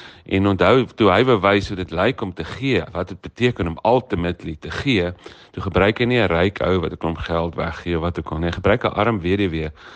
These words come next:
wat haar laaste twee muntstukke gee. Wanneer die ouens oor materiële besit en goed met Jesus praat, dan,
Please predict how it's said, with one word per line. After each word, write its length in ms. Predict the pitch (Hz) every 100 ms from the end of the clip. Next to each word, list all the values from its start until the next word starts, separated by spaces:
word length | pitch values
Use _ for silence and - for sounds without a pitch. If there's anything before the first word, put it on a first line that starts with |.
| - -
wat 140 | 87
haar 100 | 90
laaste 320 | 80 82 -
twee 180 | - 90
muntstukke 540 | 85 92 - 85 - -
gee. 260 | - - - _ _ _ _ _ _ _ - - - -
Wanneer 220 | - 92
die 60 | 95
ouens 180 | 101 104
oor 80 | 98
materiële 600 | 92 95 92 87 98 101
besit 400 | 82 - 107 -
en 80 | 92
goed 260 | - 90 - - - - -
met 120 | 90
Jesus 320 | 90 92 92 -
praat, 380 | 92 87 87 80
dan, 160 | 80